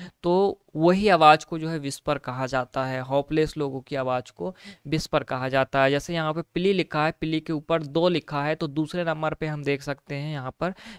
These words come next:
ये देखिए दूसरे नंबर पर आपको देखने को मिल जाएगा। प्ली का मतलब क्या है, क्या है, "An urgent emotional request", ठीक है, एक रिक्वेस्ट होता है इसका मतलब इमोशनल रिक्वेस्ट, वो भी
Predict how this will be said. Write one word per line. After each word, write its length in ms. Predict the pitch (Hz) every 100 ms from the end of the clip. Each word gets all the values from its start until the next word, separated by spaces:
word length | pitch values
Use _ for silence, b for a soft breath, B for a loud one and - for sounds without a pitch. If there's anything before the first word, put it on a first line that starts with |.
| -
ये 80 | 160
देखिए 280 | 170 165 151
दूसरे 300 | 143 151 151
नंबर 300 | 143 143 139
पर 160 | 143
आपको 300 | 139 135 147
देखने 320 | 143 139 139
को 100 | 135
मिल 220 | 139 135 131
जाएगा। 340 | 127 135 165
प्ली 340 | - 143 139
का 120 | 135 143
मतलब 320 | 131 - 165 -
क्या 160 | 180
है, 160 | 147 131
क्या 220 | - 151
है, 220 | 165 190 - 202 190 - 151
"An 180 | 175 185 -
urgent 440 | 147 139 170 190 180 -
emotional 680 | 147 143 147 - 170 180 165
request", 680 | 143 - 143 143 139 - 135 -
ठीक 220 | 180 196
है, 140 | 156
एक 300 | - 170 -
रिक्वेस्ट 580 | 139 131 147 165 180 -
होता 260 | 131 - 135
है 60 |
इसका 260 | 135 - 139
मतलब 340 | 127 135 139
इमोशनल 600 | 147 147 160 - 180 170
रिक्वेस्ट, 580 | 139 - 131 131 131 -
वो 140 | 135
भी 200 | 139 202